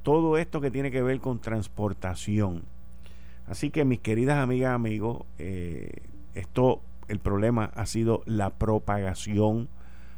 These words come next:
tan rápida. Y si es declarado una pandemia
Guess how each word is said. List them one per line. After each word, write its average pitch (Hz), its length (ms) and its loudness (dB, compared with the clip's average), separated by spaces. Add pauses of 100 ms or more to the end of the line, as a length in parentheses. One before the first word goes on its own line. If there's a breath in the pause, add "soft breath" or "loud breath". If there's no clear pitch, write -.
(140 loud breath)
tan 117 200 -2
rápida. 117 560 2 (440 loud breath)
Y 120 160 2
si 127 240 6
es 139 140 4
declarado 147 720 4
una 147 280 0
pandemia 123 880 2